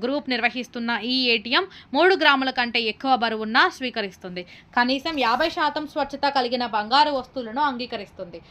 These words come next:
ఆపై సమానమైన విలువను ముప్పై నిమిషాల్లోపు విక్రేత బ్యాంక్ ఖాతాకు నేరుగా బదిలీ చేస్తుంది.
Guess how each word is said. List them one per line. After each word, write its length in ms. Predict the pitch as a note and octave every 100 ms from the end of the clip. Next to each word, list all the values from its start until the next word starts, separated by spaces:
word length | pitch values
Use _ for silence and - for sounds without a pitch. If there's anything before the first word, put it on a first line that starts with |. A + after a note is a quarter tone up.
| - - A#3+
ఆపై 200 | B3+ E4 F#4
సమానమైన 500 | C#4+ C#4 D#4+ E4+ D4+ C4+
విలువను 360 | C4 C4 C4 D#4 - - - C4
ముప్పై 220 | C#4 F#4 F#4+
నిమిషాల్లోపు 600 | E4+ D#4+ D4 C4 B3+ D4+ D4 D#4 - - -
విక్రేత 460 | B3+ - F#4 F#4+ F4+ F4
బ్యాంక్ 260 | D4 D4+ D#4 D4+
ఖాతాకు 420 | B3 B3 A#3 A3+ E4+ C4+
నేరుగా 400 | B3 B3 A3+ D4 D4+
బదిలీ 300 | C4 B3+ B3+ A#3+
చేస్తుంది. 420 | G3+ G#3 F#3